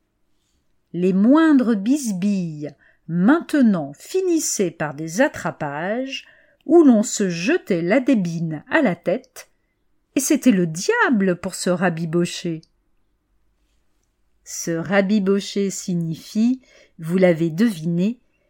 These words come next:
se réconcilier. On se dispute, puis on se rabiboche.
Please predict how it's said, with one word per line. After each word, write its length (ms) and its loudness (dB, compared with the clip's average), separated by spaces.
se 240 -6
réconcilier. 1200 2
On 120 4
se 200 -2
dispute, 680 -8
puis 280 -2
on 140 0
se 160 0
rabiboche. 840 -2